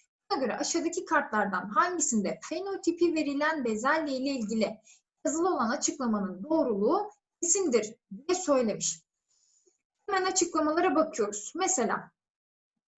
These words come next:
e, Bursa'ya baktığımda mor çiçek mayoz bölünmeyle tek çeşit gamet oluşturur demiş. Mor çiçek dediğimiz şey ne? E, baktık hemen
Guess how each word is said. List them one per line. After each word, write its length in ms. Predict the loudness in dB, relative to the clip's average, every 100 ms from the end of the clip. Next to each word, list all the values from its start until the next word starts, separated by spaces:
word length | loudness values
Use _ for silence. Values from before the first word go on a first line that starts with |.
| 0
e, 20 |
Bursa'ya 640 | 2 4 4 4 4 6 8
baktığımda 420 | 6 6 0 2
mor 300 | 2 2 0
çiçek 340 | 2 0 2
mayoz 440 | 2 2 2 2 0
bölünmeyle 600 | 2 2 0 0 -2 2
tek 200 | 0 0
çeşit 280 | -4 -4
gamet 320 | 0 0 0 -4
oluşturur 520 | -4 -6 -6 -10 -10
demiş. 580 | -6 -4 -4 -8 -20 -20 _ 0
Mor 120 | 2
çiçek 380 | 2 2 2 2
dediğimiz 460 | 2 2 0 2
şey 360 | 2 4 2 2
ne? 60 | -2 -2 _ _ _ _ -10
E, 100 | 2 4 6 8
baktık 400 | 6 6 0 2
hemen 500 | 2 4 4 2